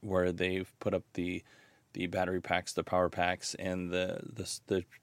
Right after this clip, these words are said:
solar charger, the solar panels. So that it's clean energy. So that,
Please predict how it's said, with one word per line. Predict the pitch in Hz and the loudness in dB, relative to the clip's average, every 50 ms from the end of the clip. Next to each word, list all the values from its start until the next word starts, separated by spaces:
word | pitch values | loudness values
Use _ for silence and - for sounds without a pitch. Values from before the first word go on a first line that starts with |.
| _ - | _ -18
solar | - - - 101 95 95 92 | -14 0 4 4 6 6 4
charger, | 90 - 95 90 90 85 92 92 90 92 80 - - - _ _ _ _ _ _ _ _ _ _ _ - | 4 4 4 4 4 4 2 0 0 0 -2 -6 -12 -20 _ _ _ _ _ _ _ _ _ _ _ -6
the | - 95 | -4 0
solar | - - 110 104 92 | 4 6 6 6 6
panels. | - - 87 87 90 92 107 - - - _ - - - - - _ _ _ _ _ _ _ _ _ _ _ - - _ _ - - | 4 0 0 0 0 0 -2 -4 -8 -16 _ -20 -20 -20 -20 -20 _ _ _ _ _ _ _ _ _ _ _ -20 -20 _ _ -20 -12
So | - - 104 92 90 | 0 2 4 4 4
that | 90 | 4
it's | 90 85 - | 2 -2 -4
clean | - - 101 98 92 | -2 0 0 2 2
energy. | 98 101 92 82 82 90 90 90 - - - - - - - - - - - - - - - _ _ | 4 2 2 2 0 -4 -6 -6 -10 -18 -20 -20 -20 -20 -20 -20 -20 -20 -20 -20 -20 -20 -20 _ _
So | - - 113 110 | 2 4 6 6
that, | 127 139 139 - | 6 6 4 2